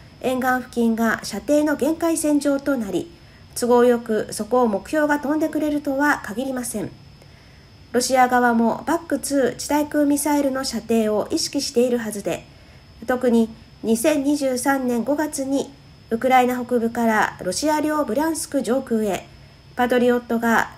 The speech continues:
長距離越境射撃していたことが判明しており、危険性はすでに理解しているはずです。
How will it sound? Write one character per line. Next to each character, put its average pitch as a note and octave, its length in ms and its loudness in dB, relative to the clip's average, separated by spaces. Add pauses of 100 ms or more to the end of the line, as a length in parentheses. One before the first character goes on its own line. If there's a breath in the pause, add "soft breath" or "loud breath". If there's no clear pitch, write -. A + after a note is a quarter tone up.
長 D4+ 200 2
距 D#4+ 140 0
離 D#4 160 -2
越 D4+ 160 -4
境 C4+ 220 0
射 C#4 140 -6
撃 B3 420 -4
し - 100 -12
て A3+ 140 2
い A3+ 60 0
た A3+ 100 0
こ A3+ 120 -2
と G#3 120 -2
が F#3+ 80 -2
判 B3+ 240 0
明 C4+ 160 0
し C4+ 80 -6
て B3 160 0
お A#3 60 4
り、 G#3 240 -2 (420 loud breath)
危 - 80 -20
険 B3 220 0
性 A#3+ 240 0
は A#3 120 2
す A#3 140 -4
で A#3+ 140 0
に A3 260 0
理 C#4+ 120 -2
解 D4 260 -4
し - 80 -10
て C4+ 160 2
い C#4+ 40 4
る C#4+ 60 0
は A#3+ 140 -6
ず A3 120 -8
で E3+ 120 -4
す。 - 160 -8